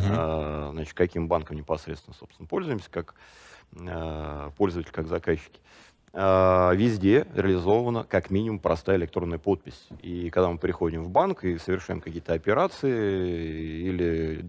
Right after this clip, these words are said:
совершаем какие-то операции удаленно, э, значит, переводя какие-то там денежки, значит, там, коллегам, семье, родственникам и так далее, мы все, собственно, реализуем и польз-, пользуем,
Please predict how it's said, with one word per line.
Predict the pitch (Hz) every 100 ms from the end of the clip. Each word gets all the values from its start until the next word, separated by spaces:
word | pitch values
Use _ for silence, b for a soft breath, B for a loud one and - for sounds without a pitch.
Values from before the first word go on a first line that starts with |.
| -
совершаем | 95 101 90 90
какие-то | 82 82 87 -
операции | 80 95 85 - 85
удаленно, | 87 92 156 160 127 B B B B B B B -
э, | 90 87
значит, | 92 87
переводя | - 98 101 98 87
какие-то | 87 85 85 -
там | - 78 80 80 82
денежки, | 95 87 80 - 78 73 71 71 69 71
значит, | 71 73 -
там, | 73
коллегам, | 73 85 87 82 78 76
семье, | - 85 82 82 78 76 76
родственникам | 80 - 71 -
и | -
так | 90
далее, | 120 214 127 B B _ -
мы | 107
все, | - 117
собственно, | - 101 - 87
реализуем | 87 85 104 104 85 80 71 - - 85 - - - - 73
и | 80 80 78 76 78 -
польз-, | 101 92
пользуем, | - 101 92 85 80